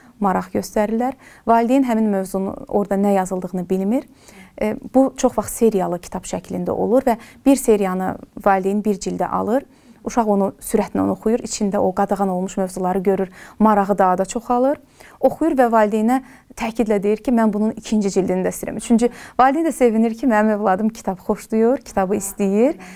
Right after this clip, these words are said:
və alır, alır və beləliklə bu cür kitabların satışı yüksəlir. Başqa bir məsələ də odur ki, yəni bizə lazım olan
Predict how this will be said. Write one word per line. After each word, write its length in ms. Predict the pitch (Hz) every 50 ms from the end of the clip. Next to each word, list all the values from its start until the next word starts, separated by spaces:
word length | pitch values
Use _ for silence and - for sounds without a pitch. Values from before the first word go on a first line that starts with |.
| - - -
və 380 | 277 294 339 370 415 - 233 - -
alır, 300 | - 226 220 226 240 254
alır 300 | 277 - 208 214 269 294
və 140 | 269 269 247 214
beləliklə 460 | 240 226 233 247 254 247 269 214 -
bu 80 | 247 226
cür 140 | - 214
kitabların 540 | 196 - - - 190 - - 196 190 202 240
satışı 400 | 240 - - 196 196 - - -
yüksəlir. 600 | 233 214 190 - - - - 190 - - 214 - - _ _ _ _ _ _ - _ _ _ -
Başqa 380 | - 277 185 - - - 392 403
bir 140 | 359 330 311
məsələ 460 | 269 254 240 233 - - 247 226 226 226
də 80 | 226 214
odur 240 | - 226 226 294 311 -
ki, 140 | - 240 202
yəni 220 | 214 208 208 214 208
bizə 300 | - 240 233 220 285 285
lazım 400 | 285 269 233 226 220 220 254 247
olan 240 | 233 208 196 196 190